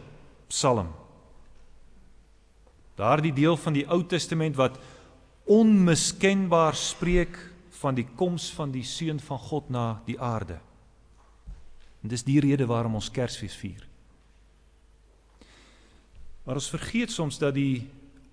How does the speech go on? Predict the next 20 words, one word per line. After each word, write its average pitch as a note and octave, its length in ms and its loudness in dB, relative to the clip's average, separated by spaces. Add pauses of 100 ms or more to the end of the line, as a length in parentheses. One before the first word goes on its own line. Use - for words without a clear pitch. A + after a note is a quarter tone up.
(200)
Ou G3+ 180 2
Testament D#3 540 -2
nie F3 140 -2
slegs - 340 -4
oor C#3 100 -4
die C3 160 -6
koms D#3 300 -4
van D3+ 80 -4
die C3 100 -4
Seun C#3+ 260 -4
van B2+ 140 -8
God - 360 -8
profeteer D3 720 -2
nie, G#2 240 -4 (1700)
maar C3+ 180 -2
dat D3+ 120 2
die D3 100 -4
Seun F#3 340 -2
van D#3 240 -6
God E3+ 560 -10